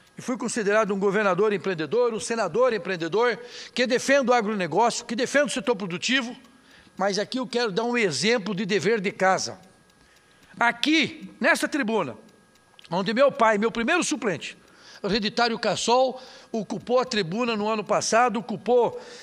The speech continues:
esse, esse mandato como senador por quatro meses. Por quatro meses ocupou esta tribuna.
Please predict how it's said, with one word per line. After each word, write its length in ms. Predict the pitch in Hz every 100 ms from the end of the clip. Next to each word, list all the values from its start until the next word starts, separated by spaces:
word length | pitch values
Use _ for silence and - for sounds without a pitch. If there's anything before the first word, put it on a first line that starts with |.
| - -
esse, 360 | 208 180 -
esse 180 | - 220 214 - _ _ -
mandato 480 | 220 190 233 240 175
como 220 | 220 202
senador 560 | 220 196 160 220 254 - - -
por 140 | 277 247
quatro 400 | 294 311 262 233
meses. 560 | 220 160 120 - - _ _ _ _ _ _ _ _ _
Por 140 | 294 226
quatro 380 | 330 349 285
meses 240 | 277 320 226
ocupou 680 | - 214 240 285 240 - -
esta 300 | - 262 -
tribuna. 480 | 254 226 185 170 110